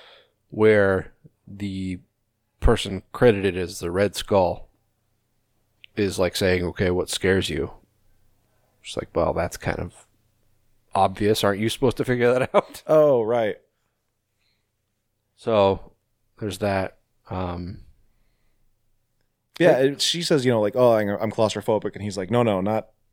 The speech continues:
Speaker 2: like, those kind of fears." He's like, "What's, what's holding you back? What stops you from being the best you that you can be?"
Speaker 1: Mm-hmm.
Speaker 2: And yeah, y-, you know, you come to find out that, um, Allison was abused as a child. Uh, her mother died of cancer.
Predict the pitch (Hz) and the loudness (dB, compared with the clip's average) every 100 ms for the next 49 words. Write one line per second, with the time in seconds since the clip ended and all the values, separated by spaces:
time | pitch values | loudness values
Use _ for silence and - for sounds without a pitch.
0 | - 98 90 _ _ _ _ _ _ - | -10 -8 -10 _ _ _ _ _ _ -2
1 | 117 - 107 95 117 92 82 - 90 90 | 0 0 -2 -2 -4 -4 -6 -10 -10 -2
2 | 104 - - - 127 - - 147 131 120 | -2 -2 -12 -4 -2 -2 2 2 2 -4
3 | 92 104 87 - - 127 - - 120 113 | -4 -4 -4 -4 -2 0 -2 -2 -2 -2
4 | - 107 107 101 101 101 98 92 101 - | -6 -8 -6 -6 -6 -6 -6 -4 -4 -6
5 | - 92 92 90 - 85 87 92 80 78 | -8 -8 -8 -12 -12 -10 -8 -8 -10 -14
6 | 98 95 92 95 - - _ _ _ _ | -14 -12 -14 -14 -20 -20 _ _ _ _
7 | _ _ - 117 110 147 123 110 - _ | _ _ -8 -4 0 2 2 0 -6 _
8 | - 117 110 110 160 147 131 123 110 107 | -4 -2 -2 -2 0 2 2 2 2 -2
9 | 101 _ _ 104 87 90 92 - - 113 | -4 _ _ -8 -8 -10 -14 -10 0 2
10 | 110 - 107 101 92 - 104 92 113 113 | 2 0 -2 -4 -6 -8 -10 -8 -4 -2
11 | 113 104 - - _ 104 98 - 117 110 | -2 -4 -10 -18 _ -10 -6 -2 0 0
12 | 107 107 - _ _ - 95 104 101 104 | 0 -4 -8 _ _ -10 -8 -2 0 0
13 | 101 95 98 95 95 92 - 117 110 113 | 0 0 0 -2 -2 -6 -4 -2 -2 0
14 | 110 107 | -2 -2